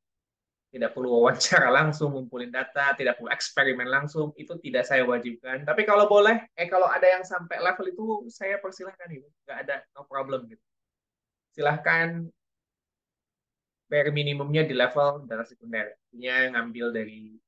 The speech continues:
case study yang lain, dan seterusnya untuk dikaji. Nah, supaya lebih gampang dan supaya lebih fokus ke masing-masing individu, karena kita ada tiga belas, eh, mahasiswa,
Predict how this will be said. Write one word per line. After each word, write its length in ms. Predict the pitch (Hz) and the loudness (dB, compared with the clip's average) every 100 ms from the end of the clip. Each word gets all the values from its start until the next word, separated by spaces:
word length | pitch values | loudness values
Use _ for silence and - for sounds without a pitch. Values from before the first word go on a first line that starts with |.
| _ | _
case 240 | 120 - - | -20 -16 -6
study 240 | 113 110 | -4 -4
yang 160 | 107 117 | -4 -2
lain, 320 | 135 139 127 | -2 -2 -6
dan 160 | - | -8
seterusnya 480 | - _ _ _ 131 | -12 _ _ _ -6
untuk 240 | 120 113 120 | -6 -8 -18
dikaji. 320 | 113 110 104 _ _ _ _ _ _ _ _ _ _ _ _ - | -20 -20 -20 _ _ _ _ _ _ _ _ _ _ _ _ -12
Nah, 160 | 120 104 _ _ _ _ _ _ | -12 -12 _ _ _ _ _ _
supaya 400 | 151 - 170 220 | -18 2 6 8
lebih 240 | 226 214 175 | 8 6 4
gampang 560 | 147 117 - 113 139 | 4 2 -2 -8 -6
dan 160 | 139 143 | -6 -6
supaya 720 | 147 - 147 160 165 160 - - | -10 0 2 6 6 6 2 -4
lebih 320 | 135 127 135 | -4 -4 -6
fokus 560 | 139 131 - 135 - - | -8 -10 -8 -8 -8 -8
ke 80 | 127 | -10
masing-masing 480 | 123 127 120 131 | -10 -12 -14 -14
individu, 400 | 123 131 165 143 | -16 -8 -4 -2
karena 160 | 123 123 | 0 -2
kita 240 | - 120 | -6 -6
ada 80 | 113 | -6
tiga 240 | - 113 113 | -8 -8 -8
belas, 480 | 113 107 - - - _ _ _ | -6 -10 -8 -10 -10 _ _ _
eh, 80 | 117 | _
mahasiswa, 800 | 117 117 110 156 - 110 110 143 | -14 -14 -12 -14 -8 0 2 0